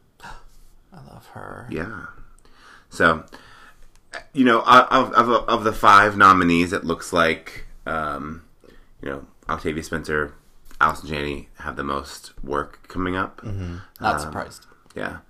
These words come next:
Speaker 2: So you think that that cements them as, as legends?
Speaker 1: I do. Well, they've both been around for a very long time. They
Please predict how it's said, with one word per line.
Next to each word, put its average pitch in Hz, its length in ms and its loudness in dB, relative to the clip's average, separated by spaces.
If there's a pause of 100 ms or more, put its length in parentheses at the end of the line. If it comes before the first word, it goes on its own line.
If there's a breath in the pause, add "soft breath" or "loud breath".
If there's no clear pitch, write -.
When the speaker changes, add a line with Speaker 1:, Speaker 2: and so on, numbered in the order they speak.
(200 soft breath)
Speaker 2:
So - 140 -6
you 90 40 -2
think 92 140 -2
that 80 100 -8
that 78 200 -4
cements 78 460 -6
them 82 220 0
as, 69 480 -8 (500)
as 76 160 -12
legends? 80 540 -6 (1400 loud breath)
Speaker 1:
I 165 120 2
do. 165 280 -6
Well, 160 240 4
they've 151 240 0
both 165 280 2
been 143 120 -2
around 123 380 -2
for 117 140 -8
a 107 60 -6
very 101 240 -4
long 104 280 -8
time. 87 480 -12 (400 loud breath)
They 104 840 -4